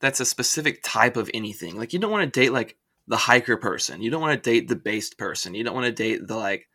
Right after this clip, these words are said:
you know what I mean? You don't wanna date someone that builds their entire identity around, like, um, a projection of, like, an image of what they, they think they wanna be. 'Cause that's just, like, not gonna be a well-rounded and healthy person, like, that can actually meet you on a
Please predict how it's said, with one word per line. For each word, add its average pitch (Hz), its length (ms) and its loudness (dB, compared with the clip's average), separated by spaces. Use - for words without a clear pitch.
you 170 100 -2
know 175 60 2
what 165 60 4
I 165 60 2
mean? 170 160 2
You 180 80 2
don't 202 100 -2
wanna 202 140 0
date 143 240 0
someone 151 180 -4
that 117 140 -6
builds 127 220 0
their 127 120 -4
entire 117 480 2
identity 117 440 -2
around, 107 340 -2
like, 95 280 -4
um, 98 520 -2
a - 60 -8
projection 117 760 0
of, 110 140 -12
like, 101 220 0
an 98 100 -8
image 107 320 -8
of 90 120 -14
what 95 160 -6
they, 87 220 -6
they 92 140 -8
think 90 240 -14
they 80 100 -8
wanna 62 220 -14
be. - 280 -14
'Cause 127 120 -2
that's 147 140 2
just, 147 200 -2
like, 127 120 2
not 117 280 0
gonna 110 180 -6
be 107 140 -4
a 104 60 -4
well-rounded 98 500 -4
and 98 100 -10
healthy 92 300 -8
person, 98 500 -8
like, 90 220 -8
that 92 160 -8
can 104 100 -14
actually 92 360 -8
meet 90 180 -10
you 95 160 -10
on 87 100 -14
a - 100 -14